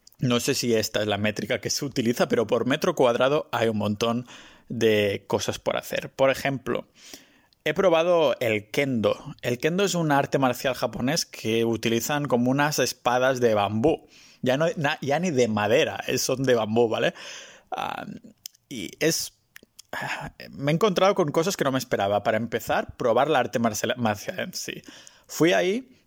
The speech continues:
a probar, los escribí, me dijeron, "Vente a probar". Y llego ahí y conozco al instructor, "What's your name? ¿Cómo te llamas?". Digo, "Pau, no sé qué". "Ah, hostia, Pau, no sé cuál". "¿Y tú cómo te llamas?".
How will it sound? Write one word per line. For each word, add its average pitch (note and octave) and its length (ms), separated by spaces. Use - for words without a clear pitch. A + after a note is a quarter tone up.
a A#2 100
probar, B2 500
los G#2+ 140
escribí, B2 400
me D#3+ 120
dijeron, G#2+ 760
"Vente A2+ 220
a G#2+ 60
probar". B2 440
Y - 60
llego E3+ 240
ahí G3+ 300
y C3 220
conozco C#3+ 380
al E3 80
instructor, D#3+ 760
"What's D3+ 240
your D#3+ 140
name? A2 260
¿Cómo C#3 240
te C#3 100
llamas?". G#2+ 420
Digo, A#2 280
"Pau, D3 180
no A2+ 80
sé A2 140
qué". C3 100
"Ah, D#3+ 100
hostia, E3 200
Pau, E3 140
no D#3 100
sé D#3+ 100
cuál". D3 180
"¿Y C#3 60
tú E3+ 160
cómo D#3 180
te D3 80
llamas?". A#2 280